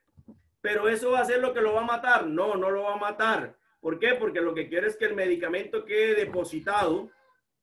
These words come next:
en el músculo, así toque el hueso, o así se vaya por la arteria o por la vena, o quede muy superficial,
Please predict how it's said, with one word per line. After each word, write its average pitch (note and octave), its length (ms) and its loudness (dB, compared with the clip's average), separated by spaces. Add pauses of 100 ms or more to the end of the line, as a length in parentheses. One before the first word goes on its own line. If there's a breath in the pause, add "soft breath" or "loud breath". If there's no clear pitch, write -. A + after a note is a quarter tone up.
(1600)
en A#3 220 -2
el B3+ 100 0
músculo, G#3+ 800 -2 (120)
así E3+ 540 0 (360)
toque A#3 300 2
el A#3 80 0
hueso, A3+ 540 0 (460 soft breath)
o E3+ 240 2
así A3 240 -4
se A3+ 160 -2
vaya A3+ 280 2
por G#3+ 140 -2
la G3+ 60 2
arteria G#3+ 340 0
o G#3+ 80 -4
por A3 160 -2
la A3+ 140 2
vena, A3+ 240 2
o G#3+ 80 -6
quede G#3+ 160 0
muy A3 320 -2
superficial, A3 880 0